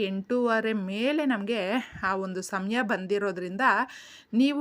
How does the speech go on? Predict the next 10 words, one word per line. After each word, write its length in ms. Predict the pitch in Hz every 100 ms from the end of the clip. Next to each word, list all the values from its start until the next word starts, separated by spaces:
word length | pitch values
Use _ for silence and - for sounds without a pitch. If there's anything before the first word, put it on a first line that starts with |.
| 277
ಯಾವಾಗ್ಲೂ 540 | 202 180 226 226 240 262 - - -
ಈ 100 | 208 196 -
ಯಾವ 300 | 196 190 202 233
ಥರ 220 | - 214 240 -
ಕೆಲ್ಸ 300 | - 190 190 202 196
ಎಲ್ಲ 200 | 196 240
ಮುಗಿದ 320 | 262 214 214 220
ಮೇಲೆ 260 | 220 233
ನಿದ್ದೆ 360 | 220 196 175 220
ಮಾಡೋದಕ್ಕೆ 560 | 226 208 202 196 277